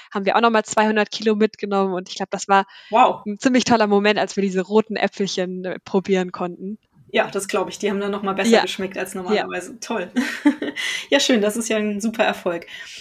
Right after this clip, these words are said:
Speaker 2: Du hast eben schon gesagt, die, die Arbeit beim Fraunhofer Institut macht dich unglaublich glücklich. Du bist froh, da zu sein.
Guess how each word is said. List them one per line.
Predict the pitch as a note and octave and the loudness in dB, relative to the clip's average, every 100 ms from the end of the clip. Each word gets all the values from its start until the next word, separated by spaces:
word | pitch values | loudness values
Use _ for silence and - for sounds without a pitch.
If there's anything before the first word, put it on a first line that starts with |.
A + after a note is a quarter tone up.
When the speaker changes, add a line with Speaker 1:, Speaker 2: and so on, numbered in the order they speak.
| - - - | -18 -20 -8
Speaker 2:
Du | A3 A3+ | 4 6
hast | D4 | 6
eben | - | 4
schon | C4 B3 | 4 4
gesagt, | B3 - A#3+ | 4 0 2
die, | A3+ G#3+ G#3+ F#3+ | 4 4 4 0
die | G#3 | 2
Arbeit | B3 B3+ - G3+ G#3+ | 4 2 -2 0 2
beim | G#3 | 2
Fraunhofer | G#3 G#3+ A3+ A#3 A3+ | 4 4 4 2 2
Institut | A3 A3+ G#3 A3+ | 0 -4 -2 0
macht | G#3+ A3 | 0 0
dich | - | -2
unglaublich | A3 G#3 F3+ - F#3+ - A3+ | -2 0 -2 -2 -8 -8 -4
glücklich. | F#4 G4 A#3+ | -4 -2 -6
Du | A#3 | -4
bist | A3+ - | -6 -6
froh, | - A#3 | -4 2
da | G#3 - | 2 2
zu | A3 | 0
sein. | G3+ D3 | 2 0